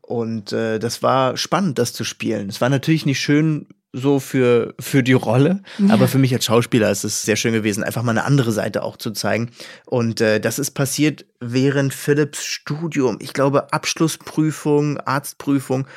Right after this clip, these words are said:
Speaker 1: Und da ist er wirklich richtig abgerutscht und hätte fast alles verloren. Gott sei Dank sind wir hier bei gute Zeiten, schlechte Zeiten, wo wir auch mal gute Zeiten erzählen und es dann ganz knapp ausgegangen.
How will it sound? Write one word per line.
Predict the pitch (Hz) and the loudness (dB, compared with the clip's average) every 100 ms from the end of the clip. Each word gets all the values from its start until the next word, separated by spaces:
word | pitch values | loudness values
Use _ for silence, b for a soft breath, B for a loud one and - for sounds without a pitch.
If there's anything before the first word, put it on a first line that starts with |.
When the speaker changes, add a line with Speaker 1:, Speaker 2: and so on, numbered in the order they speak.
| B B | B B
Speaker 1:
Und | 135 | 0
da | 110 | 0
ist | - - | 0 2
er | 135 127 120 | 4 4 0
wirklich | 135 143 135 - - - | -2 0 0 -4 -12 -10
richtig | 135 147 135 - | -4 -2 -2 -2
abgerutscht | 123 - 131 139 135 | -4 -2 2 2 2
und | 123 | -2
hätte | 127 127 | -2 -4
fast | - 151 147 - | -2 0 -2 -2
alles | - 123 143 - | -2 0 0 -2
verloren. | 135 127 135 127 151 B B B B | 0 2 2 0 -4 B B B B
Gott | - 151 - | 0 0 4
sei | 143 | 2
Dank | 127 131 139 | 4 0 0
sind | 135 127 | -2 -2
wir | 127 | 0
hier | 131 127 | 2 2
bei | 123 117 113 b b b b _ _ | 4 2 2 b b b b _ _
gute | 175 208 143 | 6 6 6
Zeiten, | - 101 - 127 | 2 -2 -2 -4
schlechte | 120 120 120 - | -4 -4 -4 -8
Zeiten, | - 113 120 165 139 | -4 -2 -2 -4 -2
wo | 135 | 0
wir | 135 | 2
auch | 117 127 | 2 2
mal | 131 | 2
gute | 131 135 | 2 0
Zeiten | - 110 110 | 2 2 2
erzählen | 104 - 113 | 0 0 0
und | |
es | 110 | 0
dann | - 107 | -2 0
ganz | 107 - | -2 -2
knapp | 98 98 | -4 -2
ausgegangen. | - 185 - 185 175 165 147 | -2 -2 -2 0 0 -2 -6